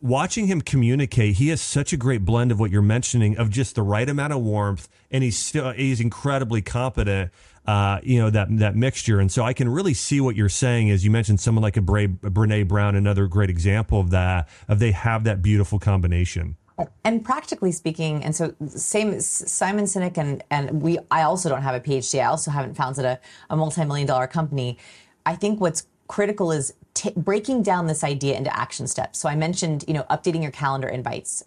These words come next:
Speaker 2: adding, you know, warm and competent words to your LinkedIn profile. The other very practical way you can think about this is anytime you wanna be influential, you wanna hit warmth plus competence.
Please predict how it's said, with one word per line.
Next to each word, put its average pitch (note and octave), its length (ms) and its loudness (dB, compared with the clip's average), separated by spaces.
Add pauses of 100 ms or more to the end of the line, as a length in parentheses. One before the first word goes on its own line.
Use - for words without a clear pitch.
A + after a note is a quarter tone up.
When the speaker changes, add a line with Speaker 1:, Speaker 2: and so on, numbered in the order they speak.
Speaker 2:
adding, D#3 400 -2 (120)
you D3+ 120 0
know, C3+ 120 -2
warm D3 320 0
and D#3+ 100 -4
competent - 440 -6
words C3+ 360 -4
to C3+ 80 -8
your B2+ 220 -4 (240)
LinkedIn E3+ 340 -2
profile. B2 500 -6 (240)
The F#3+ 60 -2
other G#3+ 140 2
very G3+ 220 -2
practical D#3 440 -6
way C#3+ 120 0
you C3+ 60 -2
can C3+ 160 -6
think C#3+ 140 -4
about D#3+ 260 -2
this F#3 400 -4
is D3+ 180 -2 (140)
anytime G#3+ 840 -2
you D#3 140 0
wanna D3 200 -2
be C3 100 -6
influential, B2 580 -8 (580)
you F3+ 140 2
wanna G3 240 2
hit F3+ 360 -2
warmth E3+ 420 -2
plus - 160 -4
competence. - 640 -6